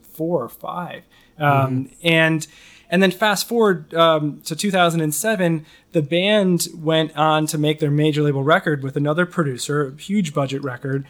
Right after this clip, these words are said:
Speaker 1: and, um, and they released the first single, to my knowledge, and it didn't do nearly as well as they had hoped. And somebody at the label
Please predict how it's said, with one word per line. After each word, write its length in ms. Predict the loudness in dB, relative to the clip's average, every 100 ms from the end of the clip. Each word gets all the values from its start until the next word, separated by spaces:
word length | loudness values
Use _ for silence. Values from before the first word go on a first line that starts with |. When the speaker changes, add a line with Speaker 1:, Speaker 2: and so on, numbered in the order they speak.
| -18 _
Speaker 1:
and, 580 | -2 0 2 2 0 -2 -2
um, 500 | 0 2 2 0 -4 -4
and 160 | -2 2
they 100 | 4
released 680 | 4 4 6 4 2 -2 -6
the 80 | -6
first 320 | 0 0 2
single, 340 | 2 4 2 0
to 100 | 0
my 120 | 0
knowledge, 380 | 0 2 2 2
and 80 | 0
it 100 | 2
didn't 260 | 2 4
do 260 | 4 2 2
nearly 340 | 2 2 4 2
as 100 | 0
well 180 | -2
as 100 | 0
they 80 | 0
had 100 | -2
hoped. 420 | 2 4 4 0 -14 -16 -20 -4
And 360 | 2 4 4 2
somebody 380 | 2 2 4 4
at 60 |
the 80 | 4
label 540 | 4 4 4 2 0